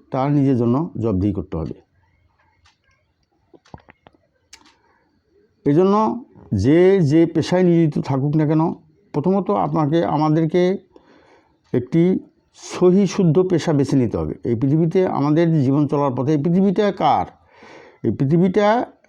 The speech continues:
কারো না, আমারও না, আপনারও না। এই পৃথিবীটা যিনি সৃষ্টি করেছেন তার, অর্থাৎ বিধাতা। আমরা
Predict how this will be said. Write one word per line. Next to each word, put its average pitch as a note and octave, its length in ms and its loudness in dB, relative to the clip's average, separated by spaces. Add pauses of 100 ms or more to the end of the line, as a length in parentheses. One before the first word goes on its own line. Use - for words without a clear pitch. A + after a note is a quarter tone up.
(320)
কারো E3+ 240 0
না, F#2 200 -6 (920)
আমারও D#3 300 0
না, F#3 120 0
আপনারও C3 400 -2
না। C#2 120 -8 (200)
এই G#2+ 100 -4
পৃথিবীটা E3 640 -2 (480)
যিনি D3+ 520 0
সৃষ্টি - 360 -2
করেছেন E3 340 0
তার, F#2 240 -4 (1700)
অর্থাৎ F3 480 -4 (340)
বিধাতা। E3 580 0
আমরা D#3 440 -2